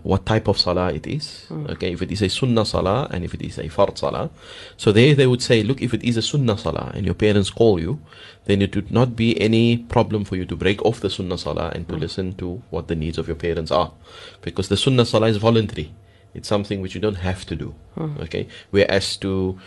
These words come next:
Speaker 1: pay attention to your mother and father and to serve them and to help them is, is a compulsory. Okay?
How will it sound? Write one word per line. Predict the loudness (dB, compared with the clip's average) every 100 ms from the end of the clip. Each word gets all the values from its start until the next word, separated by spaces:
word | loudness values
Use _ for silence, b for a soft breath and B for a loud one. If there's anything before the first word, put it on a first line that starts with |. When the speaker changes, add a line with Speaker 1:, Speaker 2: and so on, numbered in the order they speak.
| B
Speaker 1:
pay | 2 2
attention | 4 0 0 -4
to | -2
your | 0
mother | 0 0 0
and | 0
father | 0 0 0 -2 -4
and | -6 -8
to | -8
serve | 0 2 2 0
them | -4 -4
and | -6
to | -2
help | 2 2
them | 0 -6
is, | -8 -12 B B B
is | -8 -6
a |
compulsory. | -4 -2 0 0 0 -6 -8 -20 _ -14
Okay? | -10 -8 -8